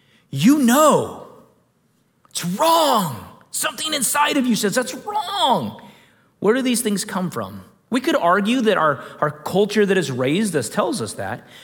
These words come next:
but then how have they spanned, how have these same things spanned every era of history across all cultures, across all continents? How do we have so much similarity in morality across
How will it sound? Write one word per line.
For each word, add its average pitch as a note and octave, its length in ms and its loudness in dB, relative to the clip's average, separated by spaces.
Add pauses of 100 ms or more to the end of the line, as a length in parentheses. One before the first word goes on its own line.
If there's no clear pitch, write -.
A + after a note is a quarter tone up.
but E3+ 80 -2
then G#3+ 100 2
how G#3 280 0
have B3+ 100 -2
they A3+ 160 2
spanned, F#3+ 580 -6
how G#3 200 0
have G3 100 -2
these G3 140 -2
same C4 420 -2
things F#3+ 360 -2
spanned F#3 340 -4 (420)
every A#3 680 0
era C#3+ 460 0 (320)
of D3+ 140 -2
history D3 680 -4
across E3+ 320 -2
all A3 340 0
cultures, G#3+ 460 2
across E3 320 -2
all E3 180 0
continents? A2 720 -8 (1400)
How - 100 -2
do C#4 60 4
we D4 60 4
have A3 80 2
so A3+ 200 2
much C4 140 2
similarity G3 920 2
in C3+ 100 -4
morality C#3 520 0
across A#2+ 560 -6